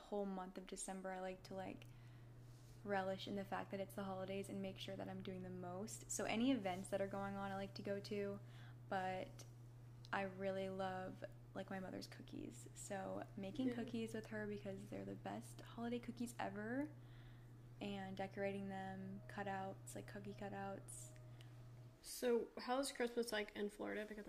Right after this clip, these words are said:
Speaker 2: I'm from New Hampshire, and it snows, and it, like,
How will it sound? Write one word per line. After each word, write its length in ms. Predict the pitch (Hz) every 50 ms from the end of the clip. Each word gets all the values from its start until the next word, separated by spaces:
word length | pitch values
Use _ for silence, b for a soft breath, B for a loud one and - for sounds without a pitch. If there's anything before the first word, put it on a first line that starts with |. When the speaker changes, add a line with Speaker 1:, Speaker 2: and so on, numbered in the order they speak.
| - -
Speaker 2:
I'm 140 | 226 226 226
from 140 | 277 277
New 100 | 285 285 269
Hampshire, 400 | 254 247 233 240 240 233 226 - -
and 80 | 220 220
it 140 | 214 -
snows, 840 | - - - - 220 220 220 214 208 208 208 202 208 208 - - - - - - - - - - - -
and 140 | 220 208
it, 100 | - -
like, 220 | 214 208 196 -